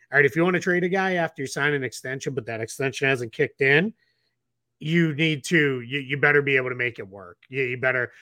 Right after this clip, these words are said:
we're gonna really imbalance this and make a mess of it,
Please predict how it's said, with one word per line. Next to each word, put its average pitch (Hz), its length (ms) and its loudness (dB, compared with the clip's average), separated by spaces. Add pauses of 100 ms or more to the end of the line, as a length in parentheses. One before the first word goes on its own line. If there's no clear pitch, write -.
(100)
we're 143 160 0
gonna 131 160 -2
really 135 460 4
imbalance 127 580 -4
this 143 240 -2
and 117 100 -10
make 113 200 -14
a 110 40 -14
mess 104 300 -14
of 151 100 -6
it, 202 220 2